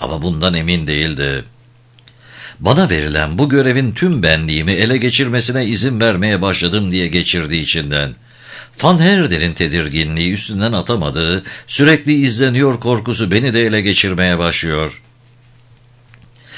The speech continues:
Tedirginliğinden kurtulmaya çalışarak ceketini çıkardı ve dosya dolabını açtı.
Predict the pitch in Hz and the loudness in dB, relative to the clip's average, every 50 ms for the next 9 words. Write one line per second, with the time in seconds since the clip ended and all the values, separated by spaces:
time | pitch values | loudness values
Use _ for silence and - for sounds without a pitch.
0 | - - - - - - 139 147 170 180 160 139 156 160 151 151 151 151 143 143 | -18 -18 -18 -6 0 2 4 6 6 4 4 4 2 0 2 2 2 2 2 2
1 | 143 151 143 104 - 123 123 120 123 127 117 92 92 98 101 98 - 85 73 71 | 2 0 0 0 -2 -4 -2 -2 -2 -2 -2 0 0 0 0 0 0 -2 0 0
2 | - - 78 73 82 82 - - 95 98 92 95 87 95 104 113 113 - - - | 0 0 0 0 -2 -2 0 0 0 0 0 0 0 0 0 0 0 0 0 0
3 | 73 73 73 71 78 82 82 92 87 78 123 127 120 - 113 110 87 82 87 85 | 0 -2 -2 -2 -2 0 0 0 0 0 0 -2 0 -2 -2 -2 0 0 0 0
4 | 82 76 71 80 78 78 73 71 69 - - - 67 67 67 65 | 0 -2 -2 -2 -2 -2 -2 -2 -2 -4 -4 -4 -4 -4 -6 -6